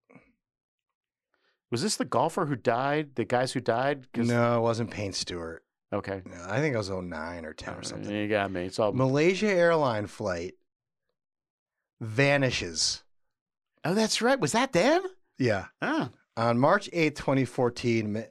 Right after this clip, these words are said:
Speaker 2: Malaysia Airlines Flight three seventy, carrying two hundred twenty-seven passengers and twelve crew members, loses contact with air traffic control less than an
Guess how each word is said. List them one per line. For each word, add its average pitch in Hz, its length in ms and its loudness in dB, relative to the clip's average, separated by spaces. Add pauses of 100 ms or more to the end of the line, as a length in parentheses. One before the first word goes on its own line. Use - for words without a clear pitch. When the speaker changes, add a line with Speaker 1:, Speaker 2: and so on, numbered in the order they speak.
(180)
Speaker 2:
Malaysia 135 440 -2
Airlines 127 400 0
Flight 104 260 -6
three 127 380 -8
seventy, 107 460 -8
carrying 98 340 -10
two - 260 -10
hundred 113 320 -8
twenty-seven 107 580 -12
passengers 92 460 -8
and 87 100 -16
twelve 98 300 -12
crew - 160 -14
members, 82 380 -12 (600)
loses 175 400 2
contact 135 680 -2
with 104 100 -14
air 101 140 -6
traffic 107 380 -6
control 87 540 -12 (400)
less 117 260 -2
than 127 100 -4
an 104 120 -8